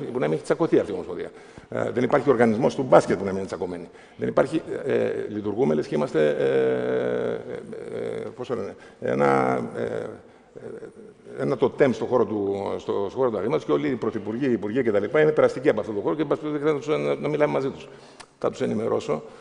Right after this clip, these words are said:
ότι η πολιτεία, ο πρωθυπουργός, οι υπουργοί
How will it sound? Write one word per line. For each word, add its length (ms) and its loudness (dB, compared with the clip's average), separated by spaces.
ότι 180 -6
η 40 -2
πολιτεία, 600 0
ο 60 -10
πρωθυπουργός, 720 -2
οι 120 -6
υπουργοί 480 -2